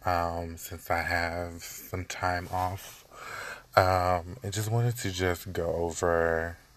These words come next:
or just sort of impart some just encouragement and some, I guess, <laughs> some little tips, um, going into the new year,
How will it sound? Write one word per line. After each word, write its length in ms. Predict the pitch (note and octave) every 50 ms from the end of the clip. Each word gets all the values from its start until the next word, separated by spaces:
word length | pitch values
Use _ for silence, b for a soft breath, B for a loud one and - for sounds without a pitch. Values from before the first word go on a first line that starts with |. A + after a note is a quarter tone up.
| - _ -
or 160 | - F#2 F2
just 240 | - F#2 E2 - -
sort 180 | F2+ F2 E2+
of 480 | F2 E2 E2 E2 E2 D#2+ E2 - - - -
impart 680 | - F#2 F2 - - - - F2 E2+ E2+ E2+ D#2+ - - - -
some 800 | - - - - - F2+ F2 E2+ E2+ E2+ E2+ E2 D#2+ E2 E2 E2 E2+ - B B B B B B B B B B B -
just 240 | F2+ F#2+ F#2 E2+ -
encouragement 920 | - E2+ E2 - - - E2+ D#2+ D#2 - - E2+ E2 E2 D#2+ D#2+ D2 C#2+ - - -
and 240 | - E2+ E2+ E2+ D#2+
some, 800 | - - - - E2+ E2+ E2 D#2+ D#2+ D#2 D2+ D2 D2 D#2 E2 E2+ - - - _ _ _ _ _ - - - B B B B B B B B B B B B B B B B _ _ -
I 100 | E2+ E2+
guess, 680 | E2 - E2 D#2+ D2+ D2+ D#2 - - - - - - - - - - - - - - _ _ _ _ _ -
<laughs> 440 | - - - - - - - -
some 380 | G#2 - - - - G2 F#2 F2+
little 300 | F2 F#2+ F2+ E2 E2+ E2 - _ -
tips, 680 | - - - F#2+ F2 - - - - - - - - - _ - _ B B B B B B B B B B B B B _
um, 400 | - G2 F#2 F2 E2+ E2+ E2 E2 - - - - - F#2
going 340 | F2 - F2 E2+ F2 E2 -
into 400 | D#2+ E2+ E2+ - - - F2+ F2
the 180 | - - E2+
new 200 | E2 E2 E2 E2
year, 680 | E2+ E2 E2+ E2+ E2+ E2+ E2+ E2 E2+ E2+ E2+ E2+ E2+ -